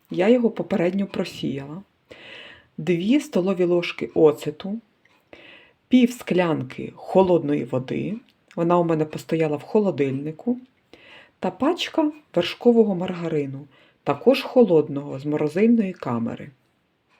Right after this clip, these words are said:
Перше, що нам потрібно зробити, це натерти маргарин на терці. Ось так в муку. І натираємо. Ось така має вийти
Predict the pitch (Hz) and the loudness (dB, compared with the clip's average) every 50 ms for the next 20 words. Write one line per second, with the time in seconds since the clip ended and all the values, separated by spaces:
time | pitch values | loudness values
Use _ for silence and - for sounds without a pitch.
0 | _ _ _ _ - - _ _ _ _ - - 240 240 247 240 - 240 - - | _ _ _ _ -20 -20 _ _ _ _ -8 -4 -2 0 0 0 -2 -2 -2 -2
1 | - 226 208 202 196 180 - 196 190 - 185 175 160 165 160 - - 151 - - | -2 -2 -2 -4 -6 -4 -4 -4 -2 0 -2 -2 -2 -4 -6 -6 -8 -8 -4 -2
2 | 320 415 - 240 - - 190 170 165 160 160 - 240 262 277 - - - 247 240 | -2 -2 -2 -4 -4 -2 -4 -4 -4 -6 -4 -2 -2 -2 -2 -4 -6 -6 -6 -6
3 | - - - - - - - 170 165 175 175 180 175 175 190 220 226 220 214 214 | -8 -12 -18 -20 -20 -16 -10 -8 -8 -6 -4 -4 -2 0 0 0 -2 -4 -4 -6
4 | 214 - - 139 117 123 127 127 - - - - - _ _ - - - - - | -6 -4 -4 -2 -2 -4 -6 -12 -16 -20 -20 -20 -20 _ _ -20 -20 -20 -20 -20
5 | _ _ _ - - - _ - 139 123 - 151 139 131 - - - - 165 196 | _ _ _ -20 -20 -20 _ -16 -14 -12 -10 -10 -10 -10 -10 -14 -12 -10 -6 -4
6 | 254 381 415 - - _ _ - - - - - - - _ _ - - - _ | -4 -4 -6 -8 -16 _ _ -20 -20 -20 -20 -20 -20 -20 _ _ -20 -20 -20 _
7 | - - - - _ _ _ _ _ _ - - - 240 240 233 220 - - 196 | -20 -20 -20 -20 _ _ _ _ _ _ -20 -8 -4 -2 -2 -2 -4 -6 -8 -10
8 | 175 156 151 151 151 156 160 156 160 - _ _ _ - _ _ _ _ _ - | -10 -10 -12 -12 -12 -14 -14 -16 -16 -20 _ _ _ -20 _ _ _ _ _ -20
9 | - - - _ _ _ _ _ _ _ - - - - _ _ _ - - - | -20 -20 -20 _ _ _ _ _ _ _ -20 -20 -20 -20 _ _ _ -20 -20 -20
10 | - - - - - - _ - - - - - - - - - - _ - - | -20 -20 -20 -20 -20 -20 _ -20 -20 -20 -20 -20 -20 -20 -20 -20 -20 _ -20 -20
11 | - - - - - - 123 - _ _ - - - - _ - 131 131 131 _ | -20 -20 -20 -20 -20 -20 -20 -20 _ _ -18 -18 -18 -20 _ -20 -20 -20 -20 _
12 | _ _ - - - - 226 233 - - 185 175 - 202 180 175 170 165 160 165 | _ _ -20 -20 -16 -14 -12 -12 -12 -12 -14 -12 -12 -10 -10 -8 -8 -6 -4 -4
13 | 175 180 175 - 170 165 | -4 -4 -4 -6 -10 -12